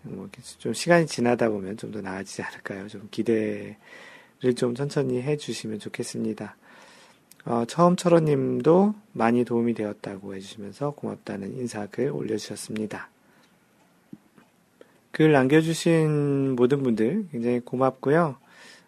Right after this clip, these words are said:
어, 이번 주에 그 인트로에도 얘기한 것처럼 그 한국 전체적으로 분위기가 좀 이렇게 많이 다운되어 있잖아요. 그래서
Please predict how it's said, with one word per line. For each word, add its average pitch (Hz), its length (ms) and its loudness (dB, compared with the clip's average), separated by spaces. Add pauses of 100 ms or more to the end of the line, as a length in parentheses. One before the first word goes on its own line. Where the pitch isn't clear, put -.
(120)
어, 127 300 0
이번 156 600 6
주에 139 1160 2 (140)
그 - 140 -8
인트로에도 127 460 4
얘기한 127 300 4
것처럼 135 560 0 (720)
그 120 160 -2
한국 139 880 2
전체적으로 123 760 2
분위기가 110 640 0
좀 101 320 -10
이렇게 101 240 -10
많이 104 220 -2
다운되어 120 560 2
있잖아요. 110 480 -4
그래서 117 440 -4